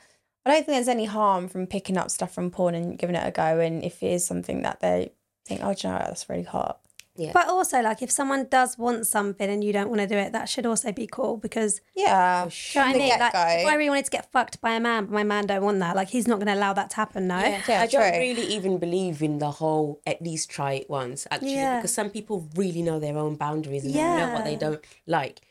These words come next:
Speaker 2: If you are in no way, shape or form intrigued to try anal, absolutely no one should tell you,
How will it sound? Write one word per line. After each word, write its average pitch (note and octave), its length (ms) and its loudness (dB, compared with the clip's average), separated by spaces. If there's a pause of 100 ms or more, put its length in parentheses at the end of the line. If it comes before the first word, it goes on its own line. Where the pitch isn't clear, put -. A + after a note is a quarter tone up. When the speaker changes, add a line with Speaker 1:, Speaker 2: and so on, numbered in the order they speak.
(200)
Speaker 2:
If F#3 260 -12
you G#3 220 -2
are F#3 260 0
in E3+ 280 -6
no G3 200 -2
way, G3 240 -4
shape F3+ 340 -6
or - 20 -14
form E3 320 -4
intrigued D3+ 440 -6
to D3+ 80 -16
try D3+ 320 -6
anal, D3+ 400 -4
absolutely G3+ 480 -8
no F#3 200 -2
one D3 200 -4
should - 240 -14
tell E3 180 -2
you, C#3 140 -6